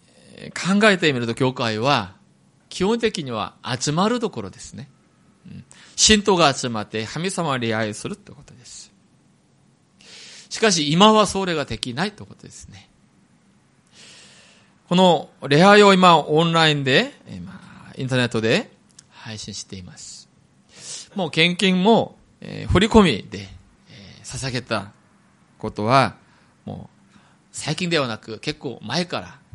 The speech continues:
ありました。しかし今までの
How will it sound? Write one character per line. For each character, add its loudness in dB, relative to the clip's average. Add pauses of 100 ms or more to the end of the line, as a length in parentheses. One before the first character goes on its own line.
(100)
あ -20
り -16
ま -20
し -16
た。 -20 (1300)
し -4
か 6
し 2
今 4
ま 2
で 0
の -2